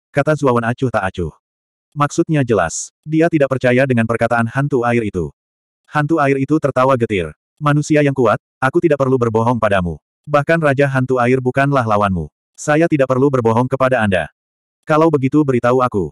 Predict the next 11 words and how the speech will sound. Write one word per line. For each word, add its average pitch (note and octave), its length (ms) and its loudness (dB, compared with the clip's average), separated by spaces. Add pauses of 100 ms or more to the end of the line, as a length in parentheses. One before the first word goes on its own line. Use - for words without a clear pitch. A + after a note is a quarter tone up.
(140)
Zuawan D3 400 2
berkata C#3+ 400 0
dengan A#2 240 0
acuh D3 240 -4
tak C3+ 240 -2
acuh. E2+ 240 -6 (560)
Hantu D3+ 380 -2
air C#3 180 2
itu C#3 220 0
mengangguk. A2+ 400 0 (160)
Lalu, C3 420 2